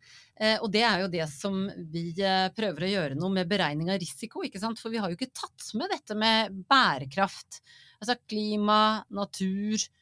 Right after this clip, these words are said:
sosiale bærekraften, den type spørsmål har vi jo ikke tatt inn, vi har ikke tatt med det inn i risikoberegningen,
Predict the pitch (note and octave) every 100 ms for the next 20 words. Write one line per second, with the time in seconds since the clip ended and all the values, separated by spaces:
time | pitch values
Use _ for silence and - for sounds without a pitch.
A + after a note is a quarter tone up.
0 | _ _ - G#3+ A#3+ F3 F3 F#3+ F#3 C#3+
1 | F3 D#3+ - A3 G#3 F3+ G3+ G3+ A#3+ F3
2 | C#3 - F#3 G3 G#3 - - - E3 -
3 | A3 G#3 D#3+ F3 G#3+ - _ D#3+ E3 F#3+
4 | A3 F#3+ - - - G3 F#3+ - A3+ F#3+
5 | E3 F3 - E3 G3+ - F#3 F3 C3+ D#3
6 | D#3 E3+ E3+ G#3 D4